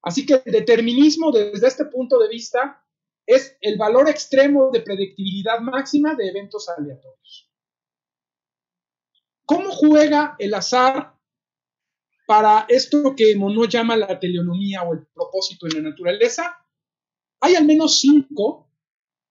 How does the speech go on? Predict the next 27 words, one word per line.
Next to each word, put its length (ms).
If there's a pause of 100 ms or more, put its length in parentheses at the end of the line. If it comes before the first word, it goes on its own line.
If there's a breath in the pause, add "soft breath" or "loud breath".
(420)
posibles 460
mecanismos. 840
Uno 220
de 100
ellos 220
ya 80
hablamos 380
de 80
la 120
emergencia, 840 (680)
que 160
es 120
que 100
los 160
sistemas 480
aleatorios 880 (180)
están 380
correlacionados 1000
y 60
entonces 480
las 180
correlaciones 760
de 60
uno 280
de 80
los 100
sistemas 560